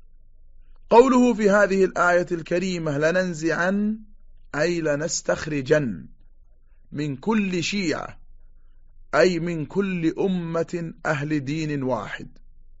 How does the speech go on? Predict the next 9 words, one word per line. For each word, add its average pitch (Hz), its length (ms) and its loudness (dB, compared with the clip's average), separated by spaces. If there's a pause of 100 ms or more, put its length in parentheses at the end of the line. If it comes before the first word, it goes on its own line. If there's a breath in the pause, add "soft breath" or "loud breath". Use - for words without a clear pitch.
(840)
وأصل - 360 -4
الشيعة 180 720 -6 (440)
فعله 139 640 -4 (760)
كفرقة، 123 580 -4 (920)
وهي 139 200 4
الطائفة 165 580 2
التي 170 380 -4
شاعت 170 640 2
غيرها، 151 680 0